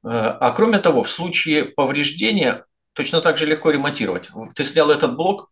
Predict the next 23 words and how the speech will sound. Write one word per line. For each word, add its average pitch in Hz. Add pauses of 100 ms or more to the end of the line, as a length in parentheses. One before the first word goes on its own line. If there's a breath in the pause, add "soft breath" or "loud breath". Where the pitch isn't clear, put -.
поставил 135
на 135
его 135
место 139
другой, 156 (140)
через, 123
э, 120
полчаса 135
там 113
вернул, 123
э, 110
назад 120
в -
подразделение, 104
сказал: 101
«Вперёд 139
на 113
мины». 95 (1000)
Вот, -
вот, 120
наверное, 143
это 139
причина, 110